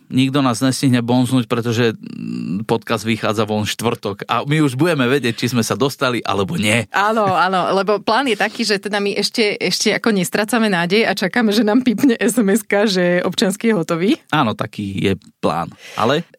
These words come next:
Speaker 1: nemyslím si to.
Speaker 2: No, aj včera teta nám povedala na,
Speaker 1: Hej,
Speaker 2: na tom
Speaker 1: hej.
Speaker 2: pasovo občianskom, že, mm, mm,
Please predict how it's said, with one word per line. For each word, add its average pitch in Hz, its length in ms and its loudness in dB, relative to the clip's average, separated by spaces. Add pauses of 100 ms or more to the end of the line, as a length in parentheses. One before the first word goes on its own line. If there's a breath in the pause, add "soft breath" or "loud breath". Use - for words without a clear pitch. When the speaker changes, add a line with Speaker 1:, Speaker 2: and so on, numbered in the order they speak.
(240)
Speaker 1:
nemyslím 117 720 0
si - 140 -6
to. - 40 -2
Speaker 2:
No, 185 300 2
aj 175 180 0
včera 190 280 0
teta 185 380 0
nám 170 180 0
povedala 160 480 0
na, 156 120 0
Speaker 1:
Hej, 151 120 -2
Speaker 2:
na 156 140 0
tom 156 160 0
Speaker 1:
hej. 151 100 -4
Speaker 2:
pasovo 160 360 0
občianskom, 160 600 0
že, 160 320 0 (400)
mm, - 0 -
mm, 175 320 2